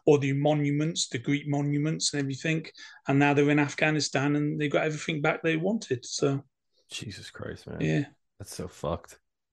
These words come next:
Speaker 1: Yeah, and how fast they went across everything.
Speaker 2: Yeah.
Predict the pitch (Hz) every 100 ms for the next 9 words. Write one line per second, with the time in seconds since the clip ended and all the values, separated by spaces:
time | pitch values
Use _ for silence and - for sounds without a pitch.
0 | _ 170 156 147 135 175 175 - 180 165
1 | 175 156 165 151 - 185 180 151 120 117
2 | 127 113 - - _ _ _ - 87 85